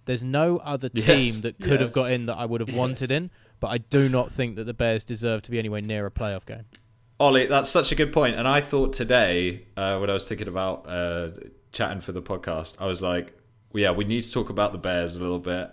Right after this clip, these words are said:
Speaker 2: And it, doesn't it feel like a kind of, um, I don't know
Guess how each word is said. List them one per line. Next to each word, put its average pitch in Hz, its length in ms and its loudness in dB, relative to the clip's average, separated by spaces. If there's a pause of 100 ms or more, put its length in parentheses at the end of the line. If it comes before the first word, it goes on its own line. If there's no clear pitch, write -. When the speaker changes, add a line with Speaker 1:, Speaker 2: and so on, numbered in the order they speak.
(140)
Speaker 2:
And 95 480 -2 (380)
it, 113 220 -6
doesn't 139 240 -2
it 139 100 -4
feel 131 260 -2
like 117 220 -4
a 113 60 -8
kind 110 320 -6
of, 104 340 -10 (140)
um, 92 560 -4 (840)
I 95 60 -8
don't 92 160 -6
know 85 240 -4